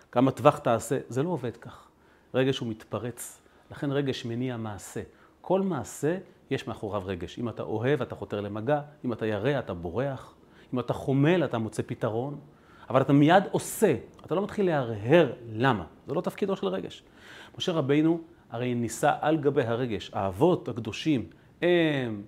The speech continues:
הראשונים בעם ישראל, כי תמיד גוף מתחיל מ-, מלב.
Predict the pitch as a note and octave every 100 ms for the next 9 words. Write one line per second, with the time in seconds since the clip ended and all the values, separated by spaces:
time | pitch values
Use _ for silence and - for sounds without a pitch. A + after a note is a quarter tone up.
0 | - A2+ A#2+ B2 - A#2+ C3 F2+ - _
1 | _ _ _ G#2+ A2+ B2 A#2 A#2+ G2+ B2
2 | C#3+ - - D3 G#3 G3 G#2+ - G2 G2+
3 | F3 - A2 - D3+ D3 - B2+ B2 B2
4 | G2+ C#2+